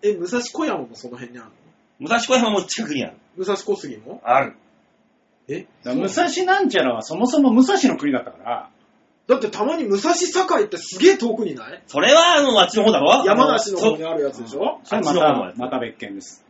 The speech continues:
Speaker 1: いや、もうその別件作るのやめてよ。
Speaker 3: それだから結局ね、
Speaker 1: 東京の人。
Speaker 3: その辺一体武蔵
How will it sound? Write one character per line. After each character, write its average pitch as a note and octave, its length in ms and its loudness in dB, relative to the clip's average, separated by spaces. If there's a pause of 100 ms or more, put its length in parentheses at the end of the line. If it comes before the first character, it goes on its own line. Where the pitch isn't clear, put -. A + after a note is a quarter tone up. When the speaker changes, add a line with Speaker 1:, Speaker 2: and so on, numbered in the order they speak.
(120)
Speaker 1:
い F3+ 80 -2
や、 G#3+ 120 6
も G#3+ 100 8
う G#3 40 10
そ G3+ 160 0
の G3+ 80 2
別 F#3 320 4
件 B4+ 240 4
作 C#5 240 -2
る F#4 60 0
の A#3 60 2
や F#3 180 0
め G3 100 0
て A#3 120 2
よ。 D#3 520 4
Speaker 3:
そ - 60 0
れ C4+ 80 4
だ D#4+ 80 8
か A#3+ 80 6
ら F3+ 140 6
結 C4 200 8
局 G4 240 6
ね、 G4+ 200 0
Speaker 1:
東 - 40 -10
京 - 80 -6
の C#3+ 240 -4
人。 - 60 -4
Speaker 3:
そ B3+ 80 6
の D#4+ 120 8
辺 F4+ 260 4
一 - 100 0
体 D4+ 140 8
武 D#4 140 10
蔵 G#4+ 100 4